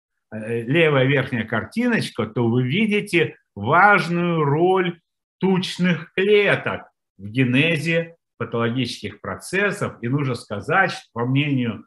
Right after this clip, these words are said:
многих авторов, именно дегрануляция тучных клеток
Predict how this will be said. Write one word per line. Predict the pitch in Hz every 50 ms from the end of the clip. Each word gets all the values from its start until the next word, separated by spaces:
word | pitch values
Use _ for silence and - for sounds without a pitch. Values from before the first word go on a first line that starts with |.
| _ _ -
многих | 95 104 107 117 151 185 196 208 190 190 196 190 -
авторов, | 180 185 180 170 151 139 - - 135 127 120 107 - - _ _ _ _ _ _ _ _ _ -
именно | 147 175 170 175 175 175 180 175 165 147
дегрануляция | 123 160 156 135 147 156 156 156 160 160 175 175 170 160 - - 143
тучных | 135 - 160 151 139 - - 127 113 -
клеток | - - 127 156 175 185 185 170 - 104 95 90